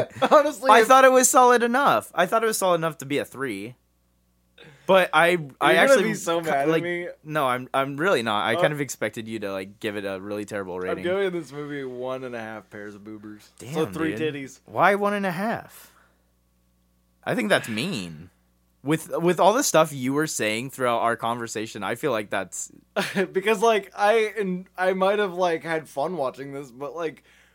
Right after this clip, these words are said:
Speaker 1: this movie undermines itself so much that it's like, come
Speaker 2: Sure.
Speaker 1: on,
Speaker 2: Uh,
Speaker 1: guys. Like,
Speaker 2: sure.
Speaker 1: and I don't even mean, like, the obvious shit, like the title not really having anything to do with it. Like, I can get past that pretty quick.
Speaker 2: Yeah.
Speaker 1: But, like,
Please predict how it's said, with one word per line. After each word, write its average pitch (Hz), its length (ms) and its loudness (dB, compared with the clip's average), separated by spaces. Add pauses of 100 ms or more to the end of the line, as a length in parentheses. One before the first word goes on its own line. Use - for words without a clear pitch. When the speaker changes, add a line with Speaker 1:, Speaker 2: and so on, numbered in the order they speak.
(760)
Speaker 1:
this 175 240 -12
movie 226 400 -4
undermines 151 800 -4
itself 110 580 -14
so 165 260 -6
much 160 360 -2
that 156 160 -4
it's 156 160 -12
like, 160 340 -6 (240)
come 285 200 -12
Speaker 2:
Sure. 143 140 -6
Speaker 1:
on, 127 280 -6
Speaker 2:
Uh, - 20 -14
Speaker 1:
guys. 156 540 -4
Like, 156 120 -4
Speaker 2:
sure. 104 420 -2 (1600)
Speaker 1:
and 226 140 0
I 233 80 4
don't 254 160 2
even 226 240 -2
mean, 185 140 -2
like, 175 160 -6
the 147 100 -6
obvious 143 360 0
shit, 147 200 -10
like 131 160 -12
the 117 80 -20
title 131 420 -8
not 127 220 -10
really 139 180 -8
having 135 240 -10
anything 131 300 -16
to 123 40 -20
do 127 140 -12
with 127 160 -16
it. 135 100 -16
Like, 135 120 -10
I 151 80 -10
can 165 80 -10
get 156 100 -8
past 131 300 -10
that 123 160 -12
pretty 110 160 -20
quick. 127 260 -8
Speaker 2:
Yeah. 180 180 0
Speaker 1:
But, 208 80 -4
like, 180 240 -2